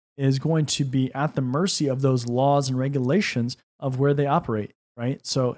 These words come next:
parent company is in wherever, they're gonna be subject to those regulations. In a lot of cases, even if it's an offshoot, uh, entity, uh, of your comp-, uh, of your company, right?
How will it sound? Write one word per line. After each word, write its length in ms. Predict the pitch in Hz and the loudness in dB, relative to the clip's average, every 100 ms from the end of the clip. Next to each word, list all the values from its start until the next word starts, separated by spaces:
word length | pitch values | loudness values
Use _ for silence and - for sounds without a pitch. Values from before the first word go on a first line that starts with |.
| _ _ _ - | _ _ _ -6
parent 220 | 135 123 | -4 -2
company 360 | 143 135 151 | -2 0 2
is 140 | 151 139 | 2 2
in 420 | 127 127 139 139 | 0 0 0 -2
wherever, 600 | 135 147 123 117 156 202 _ _ _ _ | 2 2 2 0 -2 -4 _ _ _ _
they're 140 | 135 | 2
gonna 160 | 156 156 | 4 4
be 260 | 143 139 - | 4 2 0
subject 640 | - 214 240 147 131 - | -2 2 2 2 0 -4
to 80 | 127 | -6
those 520 | 117 120 135 156 147 | -2 0 2 2 0
regulations. 960 | 135 135 147 135 151 254 - 110 120 - _ _ - | 0 0 0 0 2 0 0 -2 -2 -8 _ _ -4
In 80 | |
a 60 | 143 | 0
lot 180 | 135 180 | 2 2
of 80 | 180 | 2
cases, 400 | 151 139 143 135 _ | 2 2 -2 -4 _
even 220 | 175 214 | 2 4
if 180 | 170 - | 2 0
it's 180 | 127 | -4
an 100 | 123 - | -4 -8
offshoot, 560 | - 190 - - 127 123 _ _ _ - | -6 -4 -4 -2 -2 -2 _ _ _ -6
uh, 220 | 131 123 - - | -4 -4 -6 0
entity, 640 | 190 156 135 123 117 131 _ _ _ _ - | 0 0 -4 -4 -4 -8 _ _ _ _ -6
uh, 40 | 123 123 | -4 -2
of 180 | 139 143 | 0 0
your 120 | 131 | 0
comp-, 360 | - - 175 - _ | 0 0 0 -4 _
uh, 40 | |
of 360 | 127 120 117 139 | -2 -2 -2 0
your 100 | 131 | -2
company, 540 | - 220 - 101 113 _ _ | 0 -2 -2 -8 -12 _ _
right? 320 | - 120 143 | -8 -4 -2